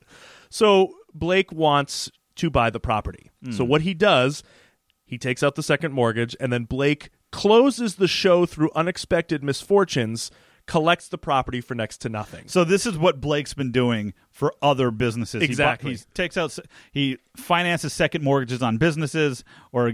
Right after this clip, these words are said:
Speaker 2: as part of that,
Speaker 1: Right.
Speaker 2: s-, pays somebody to F up the business.
Speaker 1: Exactly.
Speaker 2: And then he buys the business for cheap and closes it or does whatever he wants with it.
Speaker 1: Right,
Speaker 2: It's
Speaker 1: exactly.
Speaker 2: just a, a,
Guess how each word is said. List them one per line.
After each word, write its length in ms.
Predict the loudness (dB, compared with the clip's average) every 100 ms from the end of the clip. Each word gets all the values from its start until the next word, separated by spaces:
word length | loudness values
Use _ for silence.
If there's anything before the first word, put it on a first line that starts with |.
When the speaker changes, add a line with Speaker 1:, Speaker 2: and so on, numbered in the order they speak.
| -4
Speaker 2:
as 160 | -8
part 260 | -2 2 2
of 60 | 2
that, 280 | 2 0 0
Speaker 1:
Right. 240 | -2 -2 -6 _ _
Speaker 2:
s-, 120 | -20 -4
pays 280 | 0 0 0
somebody 380 | 0 2 2 2
to 160 | -2 -4 _ -2
F 180 | -2 0
up 160 | -2 -2
the 80 |
business. 360 | 2 2 4 2
Speaker 1:
Exactly. 540 | 4 2 2 -4 -10 -6
Speaker 2:
And 140 | -4 -4
then 120 | -4
he 300 | -2 0 0
buys 340 | 2 2 2
the 40 | 0
business 300 | -4 -4 -6
for 140 | -6
cheap 340 | -4 0 0 -2
and 80 |
closes 360 | -2 0 0 -2
it 100 | -2
or 60 | -2
does 220 | -2 -2
whatever 280 | -4 -4 -4
he 60 |
wants 260 | -4 -6 -8
with 120 | -8
it. 80 | -2
Speaker 1:
Right, 280 | 4 4 2
Speaker 2:
It's 100 | -4
Speaker 1:
exactly. 460 | -2 0 2 0 -2
Speaker 2:
just 40 |
a, 100 |
a, 20 | -2